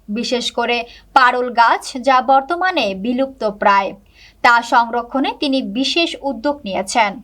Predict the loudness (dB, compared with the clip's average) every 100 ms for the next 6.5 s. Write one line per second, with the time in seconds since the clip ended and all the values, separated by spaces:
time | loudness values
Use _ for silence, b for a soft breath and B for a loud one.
0 | _ b b b 0 2 0 0 2 0
1 | 0 -2 -2 -2 -2 0 2 2 2 2
2 | 0 0 -4 2 2 2 -2 -2 -4 -4
3 | -4 -6 -6 -6 2 2 2 B B 2
4 | 4 4 2 2 2 2 -2 -4 -2 0
5 | 0 0 -2 0 0 0 0 0 0 -4
6 | -4 -4 -2 -4